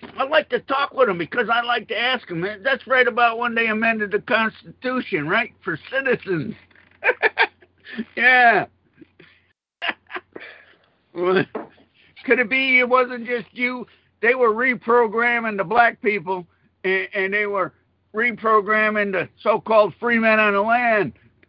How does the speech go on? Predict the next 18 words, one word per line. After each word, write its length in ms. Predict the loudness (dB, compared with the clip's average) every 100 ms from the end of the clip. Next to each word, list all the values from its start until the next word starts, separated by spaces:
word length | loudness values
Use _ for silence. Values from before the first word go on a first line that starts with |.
| _ _ _ _ _ -20 _ _ _ _ _ 0
Yeah, 560 | 6 8 8 4 4 2
you're 320 | -4 -4 -6
a 60 | -8 -4
citizen 600 | -4 -2 -2 0 0 0
now. 500 | -2 2 2 2 -2 -8 _
Yeah. 500 | -4 0 2 2 0 -6 _ _ -20 _ _ -12
<laughs> 80 | -10 -6 -8 -6 -10 -12 -20 -20 -20 -20 -20 -8
Yeah, 200 | -2 0
you 240 | 0 -2 2
got 260 | 2 4
rights. 400 | 4 4 4 -2 -12 -20 _ -8
Yeah. 500 | -2 2 2 2 -2 -8 _ _ _ -8
<laughs> 340 | -8 -8 _ -6 -2 -2 -4 -12 _ 0
Join 220 | 2 2
the 80 | -2
club, 420 | 2 4 6 6
asshole. 680 | 4 4 0 -4 -4 -6 -12 _
<laughs> 60 | _